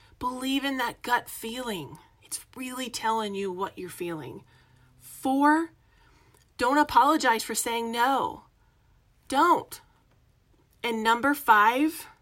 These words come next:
don't make an excuse because you're gonna get tripped up,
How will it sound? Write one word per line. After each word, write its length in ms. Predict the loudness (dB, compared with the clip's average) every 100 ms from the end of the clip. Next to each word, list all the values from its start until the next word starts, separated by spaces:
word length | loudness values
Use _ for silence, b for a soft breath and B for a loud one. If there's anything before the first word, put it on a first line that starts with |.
| _ _ _ _ _ _ _ _ _ _ _ _ 0
don't 260 | 0 0
make 160 | -2 -4
an 80 | -8
excuse 680 | -8 -6 -4 -4 -4 -4 -8 _ _ b b b b
because 260 | -10 -6 -6
you're 100 | -4
gonna 160 | -6 -6
get 160 | -6
tripped 280 | -4 -4 4
up, 340 | 6 6 2